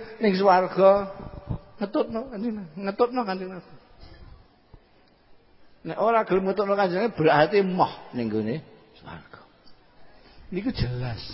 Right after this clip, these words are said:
prinsipe Kanjeng Nabi niku didasari oleh belas kasih atau bah-, bahasa Arabe rahmah dan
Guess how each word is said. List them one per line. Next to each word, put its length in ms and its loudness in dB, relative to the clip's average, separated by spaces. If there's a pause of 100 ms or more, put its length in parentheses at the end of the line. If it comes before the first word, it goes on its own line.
prinsipe 480 -2
Kanjeng 320 -2
Nabi 240 -4
niku 240 -8 (640)
didasari 720 0
oleh 240 -2 (880)
belas 480 6
kasih 480 -4 (240)
atau 400 0
bah-, 240 -6 (400)
bahasa 480 4
Arabe 320 6
rahmah 640 2 (1400)
dan 480 -2